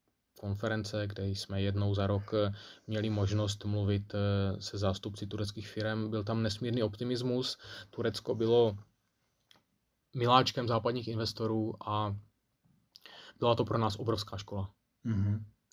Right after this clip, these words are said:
Speaker 2: Ta situace se tam následně pak výrazně změnila, že ano?
Speaker 1: To byl právě ten moment, o kterém jsem, o kterém jsem chtěl mluvit. Eh,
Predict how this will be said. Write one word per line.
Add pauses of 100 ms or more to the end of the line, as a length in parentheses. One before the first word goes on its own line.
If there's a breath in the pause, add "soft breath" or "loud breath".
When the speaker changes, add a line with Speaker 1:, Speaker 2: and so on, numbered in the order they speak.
(120)
Speaker 2:
Ta
situace
se
tam
následně
pak
výrazně
změnila,
že
ano? (600 soft breath)
Speaker 1:
To
byl
právě
ten
moment,
o
kterém
jsem,
o
kterém
jsem
chtěl
mluvit.
Eh,